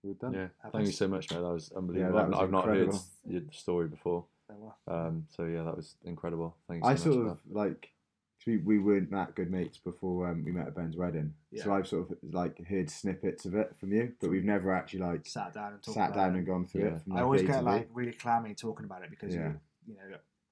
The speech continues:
Speaker 3: I'm bored of it because
Speaker 1: Yeah.
Speaker 3: it's, you know, everyone says to me, you know, th-, three years is not that long a time, but it is when you live it every day.
Speaker 1: Yeah.
Speaker 2: Yeah.
Speaker 3: So, you know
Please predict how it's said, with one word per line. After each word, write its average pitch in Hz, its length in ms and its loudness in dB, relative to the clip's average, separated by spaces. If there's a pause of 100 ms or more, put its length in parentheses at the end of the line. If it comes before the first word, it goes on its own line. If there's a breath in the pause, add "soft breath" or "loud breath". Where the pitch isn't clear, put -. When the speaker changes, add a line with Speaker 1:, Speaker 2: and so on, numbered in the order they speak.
(140)
Speaker 3:
I'm 127 220 -2
bored 123 280 -2
of 95 120 -12
it - 80 -20 (140)
because 107 260 -8
Speaker 1:
Yeah. 73 80 0
Speaker 3:
it's, - 280 -10 (440)
you 117 40 -12
know, 110 80 -4
everyone 120 280 -2
says 110 260 -6
to - 80 -18
me, 95 80 -14
you 95 60 -18
know, 95 180 -20
th-, 90 120 -18 (180)
three 107 240 -8
years 92 560 -10 (1120)
is 101 120 -20
not 87 140 -14
that 92 160 -14
long 98 160 -14
a 92 40 -20
time, 120 360 -12 (280)
but - 120 -10
it - 80 -10
is 113 240 -6
when 196 120 -12
you 196 100 -8
live 202 140 -6
it 180 80 -10
every 175 160 -16
day. 101 180 -16 (380)
Speaker 1:
Yeah. - 120 -10
Speaker 2:
Yeah. 78 180 -6
Speaker 3:
So, 104 160 -10
you 98 80 -10
know 98 180 -16